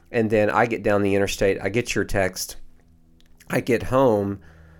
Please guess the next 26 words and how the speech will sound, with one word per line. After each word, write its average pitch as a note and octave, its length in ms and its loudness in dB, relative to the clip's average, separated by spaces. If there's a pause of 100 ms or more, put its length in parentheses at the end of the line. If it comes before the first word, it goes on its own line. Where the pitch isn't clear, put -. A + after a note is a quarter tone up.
(160)
and G#2+ 220 2
then G#2+ 580 2
we're A2+ 220 2
off A2+ 220 2
to A#2 80 -2
the G2+ 100 -2
races F#2+ 420 -2
here. - 260 -8 (760)
So A#2+ 320 2
all D#3 260 4
that D3+ 220 4
happens. G2+ 680 -2
So - 120 0
you B2 180 0
can C3+ 180 0
see A2+ 540 0 (500)
I'm D3 240 2
triggered, C3+ 500 2 (320)
Mary A#2 320 4
Beth A#2 280 2
is G#2+ 140 -4
triggered, F2+ 520 -2 (440)
and G#2+ 180 0
when A2+ 200 2
we're B2 140 4
triggered, G2+ 600 0